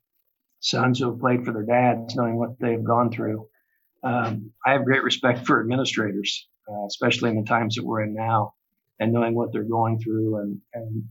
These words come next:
the tough decisions that have to be made. So I think for me, it was just a,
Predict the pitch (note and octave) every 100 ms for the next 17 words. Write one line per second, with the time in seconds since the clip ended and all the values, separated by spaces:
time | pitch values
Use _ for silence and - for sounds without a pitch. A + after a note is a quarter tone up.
0 | - A#2+ B2 A#2+ - B2 G#2+ G#2 G#2+ G#2+
1 | A2 - G2+ G#2+ G#2+ G#2 F#2+ - G2+ G2+
2 | _ _ - - _ _ _ _ - A#2+
3 | E3+ E3+ C3+ B2+ C3+ C3 A#2+ A#2+ B2 A2+
4 | G#2